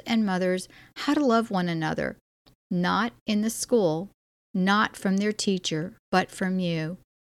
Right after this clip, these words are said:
It is very important that you share with your children the joy of that smile." And she goes on to say, There will be misunderstandings. Every family has its cross, its suffering,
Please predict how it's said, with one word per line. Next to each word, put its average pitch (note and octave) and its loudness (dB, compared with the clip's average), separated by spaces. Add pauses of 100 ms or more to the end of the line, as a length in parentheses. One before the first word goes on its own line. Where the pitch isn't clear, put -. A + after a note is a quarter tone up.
It G#3+ 2
is F#3 0
very G3 2
important F#3+ 0
that - -8
you G3+ -2
share A3 0
with F#3 -2
your A#3+ 2
children F#3 0 (460)
the A3+ 8
joy E3+ 4 (140)
of F3+ 2
that E3+ 2
smile." D#3+ -4 (460)
And A#3 8
she A#3+ 6
goes G3+ 4
on G3+ 0
to F#3+ -4
say, F#3 -2 (720)
There B3 10
will C#4 10
be G#3 6
misunderstandings. F3 0 (180)
Every G#3+ 4
family G3+ 4
has F3+ 0
its - -2
cross, - -2 (360)
its G3 4
suffering, F3+ -2